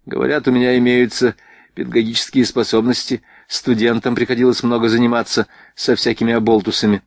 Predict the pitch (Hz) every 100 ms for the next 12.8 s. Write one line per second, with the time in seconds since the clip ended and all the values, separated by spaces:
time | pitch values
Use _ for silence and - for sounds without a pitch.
0 | _ _ _ _ - 90 110 135 139 151
1 | 143 135 127 113 123 - 131 127 127 117
2 | - 123 120 123 120 123 123 117 110 110
3 | 104 - - 110 110 - 117 104 110 107
4 | 110 110 107 98 - - 139 135 151 156
5 | 156 156 156 160 151 156 139 135 135 135
6 | 135 127 143 123 127 120 135 156 135 143
7 | 127 139 139 123 - - 123 131 127 139
8 | - 123 120 110 110 - - - 104 107
9 | 104 101 101 95 107 104 - 107 113 90
10 | 87 - 98 _ _ _ _ 95 92 139
11 | 135 - 120 123 131 - 127 120 - 123
12 | 127 139 107 95 87 85 87 80